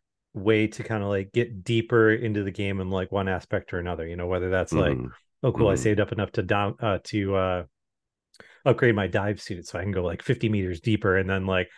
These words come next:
Speaker 1: on this
Speaker 2: Yeah.
Speaker 1: layer of the ocean, there's, like, all these new fish. So now I'm getting these new fish, and it's giving me new re-, new recipes, and I'm able to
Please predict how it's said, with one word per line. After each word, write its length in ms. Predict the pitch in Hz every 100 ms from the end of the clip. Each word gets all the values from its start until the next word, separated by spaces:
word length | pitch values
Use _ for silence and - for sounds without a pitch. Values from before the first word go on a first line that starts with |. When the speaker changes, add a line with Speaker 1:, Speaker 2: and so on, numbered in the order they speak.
| - -
Speaker 1:
on 160 | 113
this 220 | 110 123 -
Speaker 2:
Yeah. 40 |
Speaker 1:
layer 160 | 113 113
of 60 |
the 100 | 104
ocean, 260 | 101 - 110
there's, 160 | 95
like, 100 | 104
all 120 | 110 127
these 140 | 135
new 160 | 185 190
fish. 340 | - 98 -
So 80 | 120
now 380 | 107 113 117 107 - - _
I'm 120 | 120
getting 200 | 110 110
these 160 | 110 98
new 140 | 135
fish, 340 | 123 131 120 -
and 80 | 101
it's 80 |
giving 160 | 85 101
me 80 | 98
new 160 | 101 101
re-, 120 | 110 -
new 160 | 117
recipes, 580 | 104 110 110 123 113 107
and 80 | 98
I'm 120 | 98
able 240 | 101 110
to 260 | 101 101 95